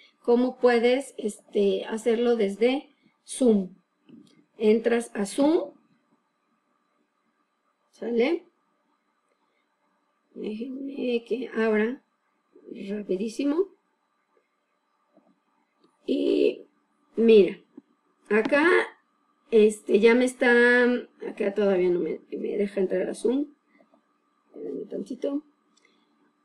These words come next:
Si te fijas, la imagen de Prezi Video, pues aquí ya la tenemos en el escritorio. Y, y aquí está en Zoom. Vamos a, eh, entrar a una,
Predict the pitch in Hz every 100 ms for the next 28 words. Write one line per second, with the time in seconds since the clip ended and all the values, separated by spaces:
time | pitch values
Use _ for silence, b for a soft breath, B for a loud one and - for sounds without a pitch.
0 | _ _ _ _ _ _ _ _ _ _
1 | _ _ _ _ _ _ _ _ _ -
2 | 254 262 277 339 392 392 - - 226 220
3 | 214 214 208 208 208 202 196 196 - 226
4 | 233 247 247 285 277 247 208 202 214 220
5 | 254 247 240 233 202 233 - 208 214 214
6 | 214 214 196 202 202 - 202 196 185 185
7 | - 214 277 247 226 269 - _ _ _
8 | _ _ _ - 233 254 - - _ _
9 | _ _ _ _ _ _ _ _ _ _
10 | _ _ _ _ _ _ _ _ - 202
11 | 180 - 208 202 - - 185 - 208 196
12 | 254 277 240 202 - 202 196 190 185 -
13 | 196 185 208 220 226 220 202 208 208 202
14 | 180